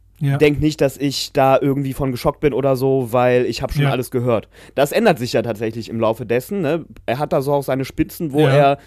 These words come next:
Speaker 2: wirklich schon sauer ist, ne, und irgendwie schon sagt, „Ja, ey, Schluss jetzt, das
Speaker 1: Ja.
Speaker 2: reicht.
Speaker 1: Genau,
Speaker 2: Äh,
Speaker 1: das meine ich.
Speaker 2: ne, du Antichrist, du, du, du Schwein.“ Ähm, und am Ende hat er dann aber so wieder so fast seine,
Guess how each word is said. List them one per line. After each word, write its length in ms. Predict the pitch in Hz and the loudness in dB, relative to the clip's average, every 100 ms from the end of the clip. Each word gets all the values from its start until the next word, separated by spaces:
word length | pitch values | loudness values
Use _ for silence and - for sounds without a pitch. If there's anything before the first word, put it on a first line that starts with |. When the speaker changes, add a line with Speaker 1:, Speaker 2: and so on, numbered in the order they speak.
| - | -6
Speaker 2:
wirklich 240 | 151 170 | -4 -4
schon 120 | - 117 | -6 0
sauer 300 | 135 185 214 | 4 6 6
ist, 200 | 214 147 | 4 2
ne, 80 | |
und 80 | 156 | -2
irgendwie 140 | 135 147 | -2 -4
schon 100 | 135 | -4
sagt, 120 | 123 | -4
„Ja, 80 | 143 | 0
ey, 180 | 151 143 | 2 2
Schluss 260 | - 190 220 | 4 2 4
jetzt, 300 | 214 - 147 | 2 2 -8
das 120 | - | -4
Speaker 1:
Ja. 80 | 147 | 0
Speaker 2:
reicht. 300 | 170 202 - - - - | 2 0 -6 -20 -20 -8
Speaker 1:
Genau, 260 | - 170 131 113 | 0 2 2 4
Speaker 2:
Äh, 60 | 151 156 156 | 6 6 6
Speaker 1:
das 160 | 151 160 | 4 2
meine 200 | 135 120 | -2 -2
ich. 40 | 120 | 0
Speaker 2:
ne, 180 | 156 165 | 0 2
du 120 | 139 | 0
Antichrist, 680 | - 175 160 - 165 165 - | -2 -6 -4 0 0 0 -4
du, 300 | 143 147 110 | -4 -4 -6
du, 500 | 127 123 120 107 85 - | -10 -12 -14 -14 -14 -10
du 100 | 135 | -8
Schwein.“ 320 | - 156 165 - - - - _ _ | -4 -4 -4 -10 -20 -20 -20 _ _
Ähm, 420 | 139 139 139 139 127 _ _ - | 2 2 2 -2 -6 _ _ -12
und 340 | - 135 131 - | -2 -2 -2 -4
am 120 | 131 | -4
Ende 300 | 123 202 196 | 0 4 4
hat 100 | 190 185 | 4 2
er 60 | |
dann 120 | 170 165 | 2 2
aber 220 | 160 160 | 0 0
so 160 | 151 | -2
wieder 200 | 151 160 | -2 -2
so 120 | 147 156 | -2 -4
fast 320 | - 160 - | -6 -10 -4
seine, 480 | 147 147 143 139 | -2 0 0 -2